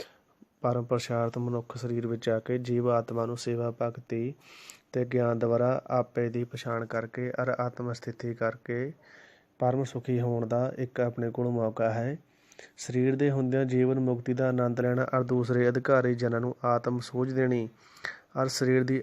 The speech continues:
ਆਜੂ ਭਾਵ ਉਮਰ ਪੂਰੀ ਹੋਣ ਤੋਂ ਬਾਅਦ ਸਦਾ ਵਾਸਤੇ ਹੀ ਵਿਦੇਹ ਮੁਕਤ ਅਵਸਥਾ ਵਿੱਚ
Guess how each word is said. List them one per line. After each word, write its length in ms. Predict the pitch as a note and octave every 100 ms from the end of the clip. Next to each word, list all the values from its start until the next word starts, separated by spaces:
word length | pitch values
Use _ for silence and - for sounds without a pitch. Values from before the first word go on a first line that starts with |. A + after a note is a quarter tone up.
| -
ਆਜੂ 380 | A#2+ A#2+ B2 A#2+
ਭਾਵ 420 | - C3 B2 B2+ -
ਉਮਰ 240 | B2+ B2+
ਪੂਰੀ 380 | B2+ - B2 B2
ਹੋਣ 200 | A#2 A#2+
ਤੋਂ 180 | A#2+ A#2
ਬਾਅਦ 400 | A2+ A2+ B2 C#3+ - - - -
ਸਦਾ 340 | - B2 C3+
ਵਾਸਤੇ 440 | C3 B2+ B2+ A#2 B2+
ਹੀ 240 | B2+ C3
ਵਿਦੇਹ 460 | C3 B2 A#2+ B2+ C#3
ਮੁਕਤ 360 | B2+ A#2 B2+
ਅਵਸਥਾ 480 | B2 A#2+ A#2 - B2
ਵਿੱਚ 540 | A#2 A2+ - B2 A#2+